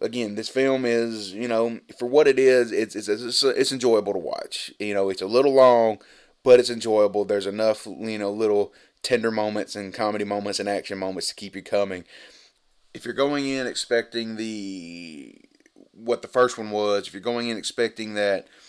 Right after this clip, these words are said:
you know, uh, girl power and empowerment, you're not really getting it in this. I mean, you have those moments, but this is a completely different film from the first one. This,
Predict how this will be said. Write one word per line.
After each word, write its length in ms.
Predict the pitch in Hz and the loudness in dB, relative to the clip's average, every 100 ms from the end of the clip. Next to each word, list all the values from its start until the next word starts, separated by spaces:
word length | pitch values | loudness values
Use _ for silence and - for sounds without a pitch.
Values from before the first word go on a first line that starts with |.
| _ | _
you 140 | - 104 | -12 -4
know, 460 | 104 101 95 90 | -2 0 -2 -4
uh, 1120 | 71 73 67 - - _ _ _ _ _ _ 90 | -4 -6 -8 -14 -20 _ _ _ _ _ _ -6
girl 220 | 113 110 | -2 -2
power 560 | - 113 107 107 104 87 | 2 4 4 4 2 0
and 360 | 98 98 92 | -2 -2 -4
empowerment, 800 | 90 92 - 120 110 104 101 92 _ - _ - | -8 -12 -4 0 2 0 -4 -10 _ -20 _ -10
you're 160 | 110 | -6
not 180 | 113 113 | -2 -2
really 180 | 110 107 | -2 -4
getting 300 | 98 101 98 | -6 -8 -6
it 160 | 80 64 | -10 -10
in 220 | 92 82 | -12 -12
this. 340 | 82 73 - | -10 -10 -8
I 140 | - 95 | -8 -8
mean, 420 | 92 92 87 87 | -10 -12 -14 -16
you 280 | 98 107 104 | -12 -10 -2
have 240 | 110 101 | 0 0
those 200 | 107 98 | -2 -4
moments, 500 | 104 104 101 95 - | -4 -4 -4 -8 -8
but 280 | 87 98 90 | -2 -2 -2
this 200 | 113 117 | -6 -6
is 60 | |
a 40 | 110 | -6
completely 520 | 95 - 113 104 107 | -8 -6 -8 -6 -6
different 380 | 101 101 98 - | -6 -6 -6 -8
film 340 | 98 95 87 _ _ _ _ | -8 -6 -10 _ _ _ _
from 160 | 104 98 | -6 -6
the 80 | 90 | -2
first 340 | 98 98 - | 0 0 -4
one. 200 | 98 95 | -10 -8
This, 360 | 90 - - | -10 -10 -16